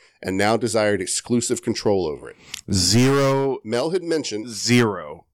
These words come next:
Speaker 2: zero chance that that's real.
Speaker 1: <laughs>
Speaker 2: Zero chance.
Speaker 1: Oh, trust me, the whole bottomless pit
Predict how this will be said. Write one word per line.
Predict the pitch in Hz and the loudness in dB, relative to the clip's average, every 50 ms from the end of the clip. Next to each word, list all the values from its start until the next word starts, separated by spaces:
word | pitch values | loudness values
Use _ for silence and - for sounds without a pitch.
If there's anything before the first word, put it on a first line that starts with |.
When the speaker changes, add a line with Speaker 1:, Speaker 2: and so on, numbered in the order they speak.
| _ _ 101 | _ _ -4
Speaker 2:
zero | 95 104 101 107 120 120 120 120 117 110 | 0 0 4 4 4 4 6 6 4 4
chance | 107 - - 107 92 92 - - | 4 2 -2 -2 -2 -2 -4 -4
that | - 95 - | -4 -6 -6
that's | 101 92 - - 90 | -6 -4 -4 -6 -8
real. | - - - - - _ _ _ _ - - | -8 -12 -14 -14 -16 _ _ _ _ -8 -8
Speaker 1:
<laughs> | 139 139 160 | -8 -6 -2
Speaker 2:
Zero | 123 - - - - 131 131 127 120 113 107 | -2 0 0 0 2 2 4 6 6 4 4
chance. | - - 95 82 78 - - - - - - _ _ _ _ _ _ _ _ - | 2 -2 -4 -8 -10 -2 0 0 0 0 -4 _ _ _ _ _ _ _ _ -2
Speaker 1:
Oh, | 127 127 123 110 - _ _ _ _ _ _ _ _ _ _ _ _ _ _ _ _ - | -2 -2 -2 -4 -8 _ _ _ _ _ _ _ _ _ _ _ _ _ _ _ _ -14
trust | - - - - 151 143 - - - | -12 -10 -4 -4 -4 -2 -4 -6 -4
me, | 123 101 80 78 - 95 | -6 -6 -6 -8 -10 _
the | 120 113 110 | -4 -2 0
whole | 113 139 143 135 131 _ | 0 0 -2 -2 -4 _
bottomless | 113 110 120 127 135 131 131 127 - - | -4 -4 -2 0 0 0 0 -2 -4 -6
pit | _ - 131 120 127 _ | _ 0 0 0 0 _